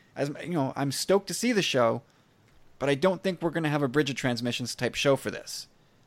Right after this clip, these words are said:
Like, I'm not, I don't think I'm that into it that I'm gonna do a separate podcast for it.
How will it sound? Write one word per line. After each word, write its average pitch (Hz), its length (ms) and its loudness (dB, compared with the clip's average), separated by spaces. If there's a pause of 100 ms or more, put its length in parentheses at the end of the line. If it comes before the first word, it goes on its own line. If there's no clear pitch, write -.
(760)
Like, 117 120 -4
I'm 139 100 -2
not, 151 240 2 (160)
I 123 80 0
don't 143 160 0 (100)
think 143 260 -6
I'm 127 200 0
that 127 300 0
into 135 340 0
it 110 80 2
that 120 120 0
I'm 120 60 0
gonna 123 100 0
do 123 120 0
a 113 60 0
separate - 320 -2
podcast 139 540 0
for 110 200 0
it. - 80 -4